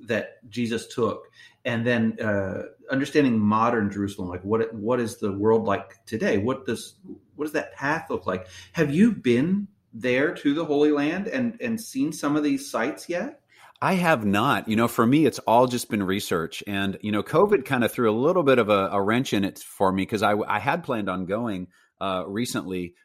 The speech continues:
Speaker 2: um, like last year or this year, um, and, you know, just was not able to with the travel restrictions. But I've just been doing a lot of research, um, and, uh, uh, and, you know, just, and, and it'll be fun when I go there just to see, you know,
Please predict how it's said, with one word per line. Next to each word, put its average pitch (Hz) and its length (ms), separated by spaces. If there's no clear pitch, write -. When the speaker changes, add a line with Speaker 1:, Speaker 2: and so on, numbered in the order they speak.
Speaker 2:
um, 95 260
like 92 220
last 98 260
year 92 140
or 87 60
this 98 260
year, 85 280
um, 87 360
and, 87 500
you 92 100
know, 90 120
just 90 200
was 87 160
not 85 160
able 95 220
to 82 200
with 82 180
the - 80
travel 92 340
restrictions. 82 580
But 87 220
I've 117 160
just 135 180
been 123 140
doing 110 300
a 92 40
lot 95 460
of 113 120
research, 120 680
um, 92 440
and, 92 380
uh, 90 480
uh, 87 360
and, 90 480
you 92 120
know, 90 320
just, - 360
and, 87 460
and 95 140
it'll 107 180
be 113 120
fun 120 280
when 107 120
I 101 60
go 101 200
there 98 160
just 92 220
to 98 80
see, 95 300
you 90 140
know, 92 300